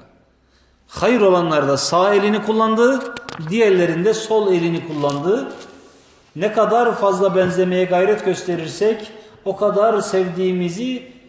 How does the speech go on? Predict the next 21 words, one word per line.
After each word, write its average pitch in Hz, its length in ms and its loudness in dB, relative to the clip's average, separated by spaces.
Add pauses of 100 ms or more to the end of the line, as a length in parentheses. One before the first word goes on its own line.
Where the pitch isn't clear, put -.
(180)
davranışlarımıza 185 920 0
döktüğümüz 185 540 0
anlamına 135 460 0
gelir. 98 480 -14 (300)
Elimizden 208 540 0
geldiğince, 185 600 2
dilimiz 190 360 0
döndüğünce, 160 680 0 (280)
"Acelem 208 480 2
vardı, 160 300 2
su 220 340 -2
şu - 180 -4
taraftaydı 190 640 2
da 233 340 2 (240)
bardağı 208 440 2
aldım, 220 440 0
sol 226 260 2
elimle 202 340 4
ağzıma 196 400 2
içtim." 202 480 0
değil. 190 560 2